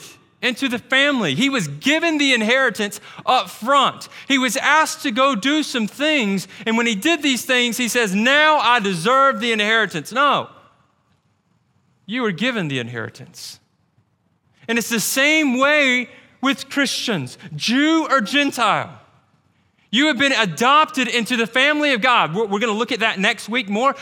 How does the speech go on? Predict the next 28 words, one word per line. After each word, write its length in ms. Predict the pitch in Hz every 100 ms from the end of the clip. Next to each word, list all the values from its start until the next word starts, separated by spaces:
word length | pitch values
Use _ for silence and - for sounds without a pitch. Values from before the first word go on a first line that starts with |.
| -
but 120 | 220
you've 100 | 269
been 180 | 285 156
brought 340 | 190 285 320
into 320 | 254 294 - 247
the 100 | 220
family 580 | - 262 311 311 294
of 140 | 220 160
God. 540 | 254 302 302 143 - - _ _ _ _ _ _ _ _ _ _ _ _ -
So 120 | 285
it 60 |
makes 260 | 285 311 -
no 200 | 302 311
sense 360 | - 320 330 -
to 100 | 262
say, 180 | 277 269
"I've 120 | 269
gotta 200 | 302 285
do, 340 | 196 330 349
I've 140 | 269 220
gotta 220 | 302 285
do, 180 | 254 349 330
I 100 | 269
gotta 220 | 294 294
do, 160 | 208 330
I 280 | 370 294 254
gotta 220 | 302 262
do." 260 | 302 359